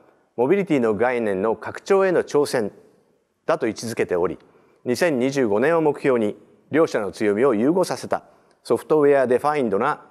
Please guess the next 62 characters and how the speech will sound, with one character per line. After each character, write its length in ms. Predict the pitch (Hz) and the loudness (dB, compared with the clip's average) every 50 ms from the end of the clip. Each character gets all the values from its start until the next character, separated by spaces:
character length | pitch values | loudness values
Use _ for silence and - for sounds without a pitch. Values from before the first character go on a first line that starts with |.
| _ | _
高 220 | - 131 139 156 143 | -2 0 0 0 0
付 100 | - - | -2 -4
加 100 | 143 131 | -4 -4
価 100 | 143 127 | -4 -4
値 100 | - 120 | -4 -2
モ 120 | 120 117 | 0 2
デ 100 | 110 104 | 2 2
ル 120 | 110 143 | 2 4
を 260 | 202 220 - - - - | 2 2 0 -4 -12 -8
投 120 | - 104 95 | -4 -4 -2
入 120 | 87 82 76 | -2 -2 -4
し 120 | - - | -6 -10
ま 80 | - - | -12 -14
す。 200 | - - - _ _ _ _ _ _ _ _ _ _ _ _ _ _ _ _ _ _ _ _ _ _ _ _ _ _ _ | -16 -16 -18 _ _ _ _ _ _ _ _ _ _ _ _ _ _ _ _ _ _ _ _ _ _ _ _ _ _ _
こ 120 | _ 135 | _ 2
れ 100 | 135 156 | 4 4
は 240 | 156 151 143 - - - - - | 4 4 2 0 -4 -16 -20 -20
ソ 180 | - - 196 214 | -6 0 2 4
ニ 80 | 214 190 | 4 4
ー 40 | |
と 120 | 151 185 196 | 4 2 0
の 100 | 180 123 | 0 2
共 200 | - 151 156 175 | 2 2 2 4
同 120 | 180 175 | 2 2
事 120 | 160 165 156 | 2 2 2
業 140 | 135 110 | 2 4
で 80 | 92 90 | 4 2
あ 60 | 82 | 0
り、 160 | 78 78 71 - - _ _ _ _ _ _ _ _ _ _ _ _ _ | 0 -4 -8 -10 -16 _ _ _ _ _ _ _ _ _ _ _ _ _
今 240 | 131 127 135 160 180 | -2 0 2 2 2
ま 140 | 135 180 | 0 2
で 260 | 156 135 107 90 80 - - - - _ _ _ _ _ _ _ _ - _ _ _ | 2 2 2 2 0 -6 -14 -20 -20 _ _ _ _ _ _ _ _ -20 _ _ _
説 240 | - 117 104 - 160 | -10 -8 -4 -2 -2
明 100 | 170 147 | -2 -2
し 80 | - | -2
て 60 | - | -8
き 80 | - - | -10 -8
た 140 | - 160 - _ _ _ _ _ _ _ | -8 -10 -10 _ _ _ _ _ _ _
ホ 120 | - 156 180 | 0 0 2
ン 40 | 180 | 2
ダ 80 | 190 | 2
と 80 | 180 185 | 0 0
し 100 | 175 - | -2 -2
て 80 | - | 0
の 120 | 254 240 156 | 0 2 2
ラ 140 | 117 113 113 | 2 0 -2
イ 20 | |
ン 80 | 113 113 | -2 -4
ナ 80 | 113 | -4
ッ 20 | 110 | -6
プ 100 | - - | -6 -2
と 120 | - 185 | 0 0
は 120 | 160 104 | 0 0
一 140 | - 104 110 | 0 -4 -6
線 240 | - - - 214 202 | -8 -4 -2 -2 -2
を 60 | 180 | 0
画 180 | 180 151 143 - | -2 -6 -8 -8
す 140 | - - 127 | -6 -6 -4
も 100 | 98 87 | -4 -4
の 100 | 80 71 | -4 -6
で 80 | - | -10
す。 200 | - - - - | -14 -18 -20 -20